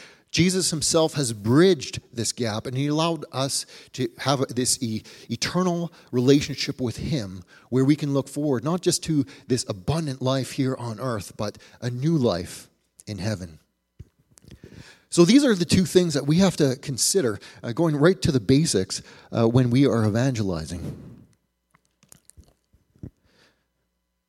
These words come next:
Jesus said in John fourteen six, says,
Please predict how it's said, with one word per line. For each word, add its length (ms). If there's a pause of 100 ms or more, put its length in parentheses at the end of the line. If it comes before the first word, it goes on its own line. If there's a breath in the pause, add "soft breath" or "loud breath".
(1040)
Jesus 280
said 240
in 140
John 300
fourteen 460
six, 360
says, 160